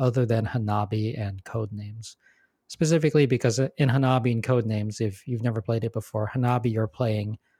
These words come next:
a fireworks manufacturer who needs to cooperate with your other fireworks manufacturers to play these cards in color and number ascending order, but you cannot see your cards. So there's a little bit of theme there. Um, in Codenames, you're playing a spy master who's trying to get your teammates to guess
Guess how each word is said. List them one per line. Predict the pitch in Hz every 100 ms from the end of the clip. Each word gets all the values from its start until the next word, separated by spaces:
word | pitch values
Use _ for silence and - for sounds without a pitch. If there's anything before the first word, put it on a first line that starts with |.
| _ _ -
a |
fireworks | - 143 151 131 -
manufacturer | 120 110 - 113 - 123 107
who | 120
needs | 113 165 139 127
to | -
cooperate | - - 120 117 113 117 113 -
with | 107
your | 104 104
other | 160 180
fireworks | - 113 107 104 117
manufacturers | 107 98 - 107 - 120 107
to | -
play | - 127 110
these | 104 -
cards | - 120 110 110 - - -
in | 120 107
color | - 131 120 117 -
and | 110 107
number | 113 113 110
ascending | 107 123 110 110
order, | 113 110 107
but | 104 104
you | 104
cannot | 127 113 98
see | - 127
your | 110 101
cards. | - 117 117 - - - - _ _
So | 170
there's | 190 180
a |
little | 160 143
bit | 123
of | 113
theme | 127 120
there. | 110 107 117 _ _ - _ _ _ -
Um, | 120 151
in | 131
Codenames, | 117 - 185 202 123 110 117 117
you're | 139
playing | 120 131 131 127
a | 110
spy | - - 127 135
master | 139 101 101 - 113 98
who's | 120 107
trying | - 127 117
to | 113
get | 107 104 110
your | 107
teammates | - 131 113 110 104 -
to | 117
guess | - 113 107 - -